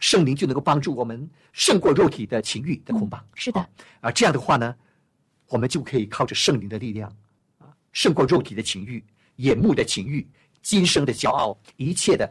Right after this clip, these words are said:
Speaker 1: 邪情私欲。
Speaker 2: 嗯。
Speaker 1: 圣灵能够帮助我们胜过这一切，圣灵能够让我们的生命越来越有神的性情，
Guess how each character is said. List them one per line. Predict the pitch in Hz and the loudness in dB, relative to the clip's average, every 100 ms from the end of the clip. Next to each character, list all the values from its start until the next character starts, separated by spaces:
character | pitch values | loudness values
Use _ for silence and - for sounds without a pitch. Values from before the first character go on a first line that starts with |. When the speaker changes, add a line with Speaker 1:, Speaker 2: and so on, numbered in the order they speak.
| - | -8
Speaker 1:
邪 | - - - | -6 -2 -2
情 | 147 95 | -2 -6
私 | - 107 | -8 -8
欲。 | 104 110 - | -10 -14 -12
Speaker 2:
嗯。 | 185 165 _ _ - | -12 -12 _ _ -2
Speaker 1:
圣 | - 131 | 2 0
灵 | 98 - | -2 -12
能 | 107 | -10
够 | - | -6
帮 | 120 117 | -6 -6
助 | 117 | -10
我 | 85 | -12
们 | 92 | -4
胜 | - - | 0 0
过 | 120 | 0
这 | - | -8
一 | - | -12
切， | 95 - _ _ _ - | -14 -14 _ _ _ -4
圣 | - 202 | 2 2
灵 | 135 | 2
能 | 156 | 0
够 | 170 139 | 0 0
让 | 180 | 0
我 | 139 101 | 0 -4
们 | 113 | -6
的 | 127 - | -10 -6
生 | - 196 | 0 4
命 | 202 123 - - | 4 2 -6 -2
越 | 233 165 | 2 4
来 | 120 | 4
越 | 139 120 | 2 0
有 | 101 - | -2 -4
神 | - - 110 127 | 0 2 0 0
的 | - | -2
性 | - 196 | 0 -2
情， | - 95 | -4 -12